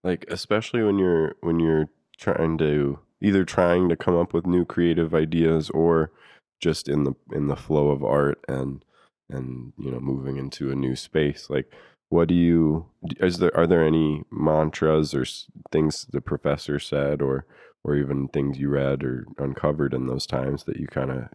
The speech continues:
it stuck, stuck with you in a really strong way? Like, anything that you could write on the wall of your studio that would really just help? Or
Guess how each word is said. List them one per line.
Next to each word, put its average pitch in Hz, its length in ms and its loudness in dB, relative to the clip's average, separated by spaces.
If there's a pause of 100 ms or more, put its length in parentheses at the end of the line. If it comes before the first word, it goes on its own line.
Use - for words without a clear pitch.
(240)
it 65 300 -8
stuck, - 400 -4 (200)
stuck - 360 0
with 73 220 2
you 80 140 4
in 82 60 4
a 82 40 4
really 80 220 4
strong 80 440 0
way? 80 180 0
Like, 80 260 -4
anything 71 400 -2
that 65 160 -2 (580)
you 73 140 -2
could 71 260 -2 (260)
write 71 260 2
on 71 140 0
the 71 60 0
wall 67 380 0
of 67 100 -2
your 67 120 -2
studio 69 580 0
that 69 180 -2
would 69 160 -2
really 67 300 -2
just - 360 -12
help? - 280 -8 (880)
Or 73 200 -6